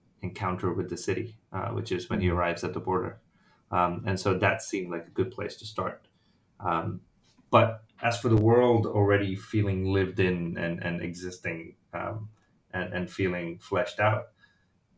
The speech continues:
Speaker 1: part of the reason for that is because, um, Par-, Paradiso was originally conceived as just a, just a concept.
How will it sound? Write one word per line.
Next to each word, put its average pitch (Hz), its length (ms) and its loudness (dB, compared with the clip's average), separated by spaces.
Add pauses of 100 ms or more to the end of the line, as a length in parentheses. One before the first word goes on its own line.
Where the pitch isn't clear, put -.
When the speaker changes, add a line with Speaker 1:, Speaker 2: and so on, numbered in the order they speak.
(800)
Speaker 1:
part 123 160 4
of 120 60 4
the 110 60 6
reason 113 340 6
for 101 120 0
that 90 220 2
is 92 120 -4
because, - 720 -4
um, 85 420 -4 (240)
Par-, 107 360 4
Paradiso 110 400 2
was 95 180 2
originally 92 640 0 (300)
conceived - 560 -6
as 85 160 -6
just - 280 -8
a, 85 240 -2 (1040)
just 107 220 -2
a 104 40 -8
concept. - 680 0